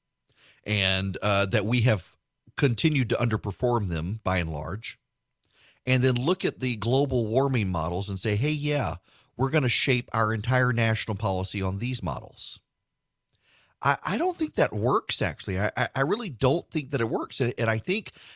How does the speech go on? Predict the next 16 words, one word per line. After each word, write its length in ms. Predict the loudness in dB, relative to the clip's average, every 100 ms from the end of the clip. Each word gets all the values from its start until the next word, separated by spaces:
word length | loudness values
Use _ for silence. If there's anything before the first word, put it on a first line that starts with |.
| 0
a-, 180 | 0 4
as 180 | 2 4
much 240 | 2 2
as 100 | 0
people 280 | 0 0 2
do 240 | 2 2 2
understand, 500 | 2 2 2 2 0
you 80 |
know, 220 | 0 2 0
it, 120 | -2
we're 320 | -2 2 4
having 260 | 4 2 0
hotter 320 | 0 0 0
summers. 640 | 0 -2 0 -4 -6 -8 -12 _ _ _ _ _ _ _ _
There 280 | 2 4
is 120 | 4